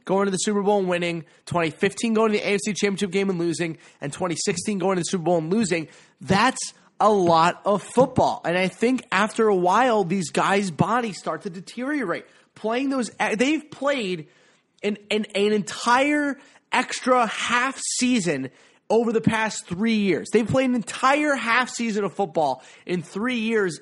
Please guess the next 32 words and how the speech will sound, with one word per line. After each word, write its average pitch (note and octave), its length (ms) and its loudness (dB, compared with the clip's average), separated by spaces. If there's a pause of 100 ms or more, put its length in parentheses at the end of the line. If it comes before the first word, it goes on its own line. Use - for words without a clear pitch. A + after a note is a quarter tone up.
(100)
adding C4+ 340 2
on C4 320 2
to B3+ 120 0
three C4 360 0
full A#3 220 0
seasons A3 400 -4
of F#3+ 120 -4
football. E3+ 440 -2 (200)
So B3+ 400 2 (1080)
when G#3+ 220 2
you A#3 120 0
start C#4 400 0
seeing B3+ 180 -2
stuff A3+ 180 0
like F#3+ 200 0
that, G3+ 280 2
you, F#3+ 140 -2
you, F3+ 240 0
you G3 240 2
wonder, A3+ 560 6
all G#3+ 80 6
right, F#3 200 4 (600)
will A#3+ 400 6
they A#3+ 120 8
be A3 160 2
able G#3 220 4
to F3+ 60 4
hold F3+ 260 4
up D#3 160 4
over C#3+ 220 2
time? C#3+ 340 2
And C3+ 80 -2